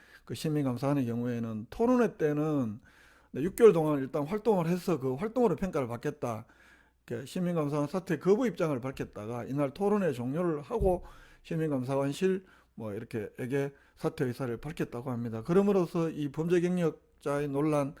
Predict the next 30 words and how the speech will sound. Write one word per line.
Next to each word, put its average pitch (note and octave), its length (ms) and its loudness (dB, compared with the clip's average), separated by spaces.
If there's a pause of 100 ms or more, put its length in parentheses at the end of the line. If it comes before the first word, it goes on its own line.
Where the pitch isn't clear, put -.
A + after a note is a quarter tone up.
(180)
시민감사관 C#3+ 640 0
위촉의 C#3 320 -4
적절성 E3 480 -2
논란은 C3+ 420 0 (300)
일단락되긴 F#3 720 2
했는데요. B2+ 640 -2
일단 D3 260 -2
두 E3 160 0
분이 E3+ 320 0 (360)
사퇴하기로 F3 580 2
함으로써 B2 720 -4 (300)
뭐 B2+ 120 -10 (220)
준하기 C#3+ 240 -2
시장이 C#3 320 -2
당연히 C3+ 340 -2
사퇴 E3+ 240 -2
의사를 C#3+ 240 0
밝혔기 D3 400 -4
때문에 B2 280 -4
아마 A#2 260 -4 (400)
해촉을 F#3 300 2
하지 D#3+ 160 2
않을까 C#3 280 -2
이런 D#3+ 220 0
생각을 D3 340 -2
해, C#3+ 60 -4 (520)
이렇게 E3 240 4
될 D3+ 500 0
걸로 F#3+ 220 4
보이는데요. A#2+ 680 -4